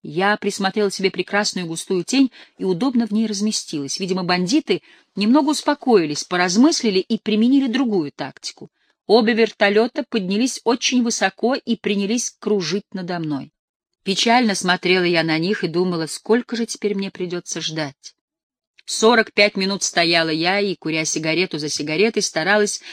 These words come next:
представить себя на их месте.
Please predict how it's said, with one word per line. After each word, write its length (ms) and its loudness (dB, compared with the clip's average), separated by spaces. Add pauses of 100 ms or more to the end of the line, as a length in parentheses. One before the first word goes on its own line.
(200)
представить 640 0
себя 400 0
на 160 0
их 240 -4
месте. 480 -4